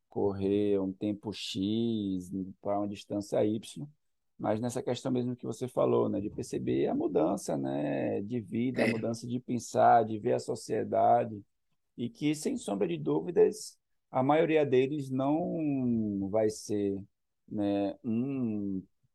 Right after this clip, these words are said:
Speaker 1: profissional do atletismo de performance, até porque a gente sabe que tem uma peneira, né,
Speaker 2: Isso.
Speaker 1: nesse meio do caminho, mas, sem sombra de dúvidas, a esmagadora maioria, noventa e nove ponto nove, né, hoje já tem a vida mudada por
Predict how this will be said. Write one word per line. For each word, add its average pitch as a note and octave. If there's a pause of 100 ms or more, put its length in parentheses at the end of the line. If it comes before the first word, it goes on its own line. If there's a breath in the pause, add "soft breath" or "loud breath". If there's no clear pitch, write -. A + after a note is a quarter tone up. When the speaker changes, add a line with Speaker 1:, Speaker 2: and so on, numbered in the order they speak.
Speaker 1:
profissional A2
do G2
atletismo B2
de G#2
performance, C#3
até A2+
porque -
a G#2
gente A2
sabe G#2+
que A2+
tem -
uma A#2+
peneira, B2+ (440)
né, G2+
Speaker 2:
Isso. A2
Speaker 1:
nesse A2
meio A2+
do A2
caminho, C#3 (360)
mas, C3
sem F3+
sombra E3
de D3+
dúvidas, C#3 (120)
a C#3
esmagadora C#3
maioria, A#2+
noventa A#2+
e B2
nove A#2
ponto B2
nove, C#3+ (400)
né, A#2+ (220)
hoje C#3
já C3+
tem B2+
a B2+
vida A#2+
mudada A#2
por -